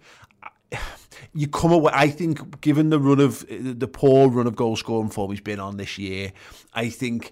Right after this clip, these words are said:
for him to not bag in that game, given the performance, actually,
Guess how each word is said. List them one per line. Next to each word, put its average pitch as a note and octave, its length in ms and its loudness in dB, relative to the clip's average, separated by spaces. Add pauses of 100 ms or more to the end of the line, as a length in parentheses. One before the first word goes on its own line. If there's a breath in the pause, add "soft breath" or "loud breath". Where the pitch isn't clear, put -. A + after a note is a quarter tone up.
(180 soft breath)
for - 160 -6
him A#2+ 120 -4
to B2+ 120 -6
not B2 580 -2
bag A2+ 280 0
in C3 140 -2
that B2+ 240 -6
game, A#2 340 -4
given B2+ 300 -6
the A#2 80 -2
performance, A#2+ 800 -6 (320 loud breath)
actually, B2 560 -4